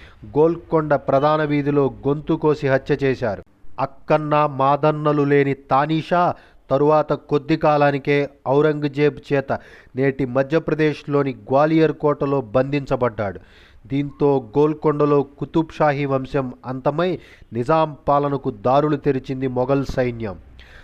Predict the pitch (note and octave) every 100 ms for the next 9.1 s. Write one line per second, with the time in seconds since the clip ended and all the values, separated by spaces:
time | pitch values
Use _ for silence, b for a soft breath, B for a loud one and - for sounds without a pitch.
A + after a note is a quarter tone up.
0 | B - C3+ - E3+ E3 E3 D#3 D3+ D3+
1 | D3+ D3+ C3+ G#2+ B B - C3+ C#3+ C#3
2 | A2 D3+ D#3+ D#3+ D#3 D#3 D3 D3+ D3 C3+
3 | - C#3+ D3+ E3 D#3+ D#3 D3 D3 C#3+ C3+
4 | D3 C#3 C#3 C3 C3 C#3+ C#3+ C#3+ B2+ A#2
5 | C3 A#2+ B B B - D3 D3 E3+ E3
6 | D3+ D#3+ D3 C3 D3 D3+ E3+ D#3 - D3+
7 | D3+ D3+ D3 C#3+ C#3+ C3 - C#3 D3+ D#3+
8 | D#3 D3 C#3+ C#3 C#3 C#3+ C3 - D3 D#3